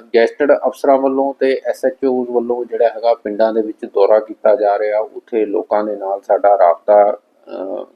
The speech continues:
ਕਾਇਮ ਹੋ ਰਿਹਾ ਹੈ। ਔਰ ਇਸੇ ਦੇ ਤਹਿਤ, ਅਹ, ਜਿਹੜਾ ਸਾਡਾ ਇੱਥੇ ਇੱਕ ਡੀ ਐਡਿਕਸ਼ਨ ਸੈਂਟਰ ਹੈ, ਜ਼ਿਲ੍ਹਾ ਫਰੀਦਕੋਟ ਦਾ ਡੀ ਐਡਿਕਸ਼ਨ ਸੈਂਟਰ ਜਿਹੜਾ ਕਿ, ਅਹ, ਮੈਡੀਕਲ ਕਾਲਜ ਦੇ ਨਾਲ ਉਹਨਾਂ ਦੀ ਪ੍ਰੈਮਾਈਸਿਸ 'ਚ ਖੁੱਲ੍ਹਿਆ ਹੋਇਆ, ਉਹਦੇ ਵਿੱਚ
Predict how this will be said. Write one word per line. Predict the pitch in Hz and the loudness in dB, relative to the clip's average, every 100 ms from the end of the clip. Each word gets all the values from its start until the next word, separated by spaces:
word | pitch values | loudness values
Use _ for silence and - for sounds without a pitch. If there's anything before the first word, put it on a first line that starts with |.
| _ _ | _ _
ਕਾਇਮ | 98 95 101 107 | -4 -4 -6 -12
ਹੋ | - 101 104 | -8 -2 2
ਰਿਹਾ | 113 98 | 4 4
ਹੈ। | 90 _ _ _ _ | 0 _ _ _ _
ਔਰ | - 107 110 | -6 -2 0
ਇਸੇ | 120 - 120 123 151 | -2 -4 -8 -4 0
ਦੇ | 143 | 0
ਤਹਿਤ, | 139 127 127 123 135 | 2 2 2 0 0
ਅਹ, | 127 123 123 - 113 110 - | -2 -2 -8 -14 -10 -8 -8
ਜਿਹੜਾ | - 117 120 | -2 2 2
ਸਾਡਾ | 117 113 113 | 2 2 2
ਇੱਥੇ | 110 107 131 | 2 0 -2
ਇੱਕ | 113 - | -2 -4
ਡੀ | 110 110 120 | -6 -4 0
ਐਡਿਕਸ਼ਨ | 139 131 - 131 | 2 0 -6 -8
ਸੈਂਟਰ | 113 107 - 110 95 | -2 -2 0 -2 0
ਹੈ, | 92 | 0
ਜ਼ਿਲ੍ਹਾ | 92 110 110 | 0 -2 0
ਫਰੀਦਕੋਟ | 110 - 104 107 117 110 | 0 -4 -14 -8 -6 -4
ਦਾ | 113 | -2
ਡੀ | 104 101 | -4 -6
ਐਡਿਕਸ਼ਨ | 113 101 - 101 | -12 -12 -12 -10
ਸੈਂਟਰ | - 98 98 | -8 -8 -8
ਜਿਹੜਾ | 95 95 95 | -8 -4 -6
ਕਿ, | - 95 92 | -6 -10 -10
ਅਹ, | 92 _ _ _ _ 104 98 | -14 _ _ _ _ -6 -6
ਮੈਡੀਕਲ | 95 95 104 110 | -2 -4 0 -2
ਕਾਲਜ | - 104 101 95 92 | -2 -2 -2 -4 -4
ਦੇ | 92 95 92 _ _ 90 | -6 -6 -10 _ _ _
ਨਾਲ | 101 95 98 101 104 - | -12 -8 -6 -6 -10 -14
ਉਹਨਾਂ | 101 101 98 | -14 -12 -12
ਦੀ | 98 98 101 | -12 -14 -8
ਪ੍ਰੈਮਾਈਸਿਸ | 101 98 95 92 107 - | -4 -2 -4 -6 -10 -10
'ਚ | 104 | -14
ਖੁੱਲ੍ਹਿਆ | - 110 127 | -4 2 4
ਹੋਇਆ, | 107 92 87 - _ _ _ - | 6 4 0 -4 _ _ _ -8
ਉਹਦੇ | 147 151 156 | -2 2 2
ਵਿੱਚ | 131 - | 0 0